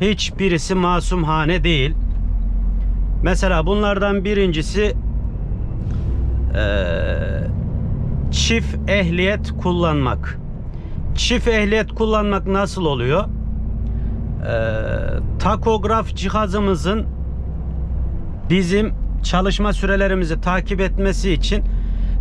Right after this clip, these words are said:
devlet tarafından bizlere verilen dijital ehliyetlerimiz var.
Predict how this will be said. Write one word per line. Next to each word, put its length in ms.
devlet 440
tarafından 600
bizlere 400
verilen 480
dijital 520
ehliyetlerimiz 1000
var. 240